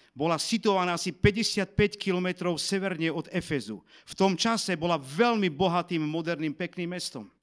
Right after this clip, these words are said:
S nádhernými ulicami. A v súčasnosti je to mesto Izmir v Turecku, ak ste niekto boli.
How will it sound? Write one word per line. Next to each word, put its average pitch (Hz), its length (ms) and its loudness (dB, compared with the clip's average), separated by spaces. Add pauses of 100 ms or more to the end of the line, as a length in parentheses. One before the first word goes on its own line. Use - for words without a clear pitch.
(400)
S 139 160 0
nádhernými 196 640 6
ulicami. 151 640 0 (260)
A 131 80 -4
v 123 80 -2
súčasnosti 220 640 2
je 190 140 2
to 185 260 2
mesto 214 400 2
Izmir 175 480 0
v - 80 -18
Turecku, 180 480 0
ak 151 160 -4
ste 156 160 -4
niekto 156 240 -2
boli. 127 380 -8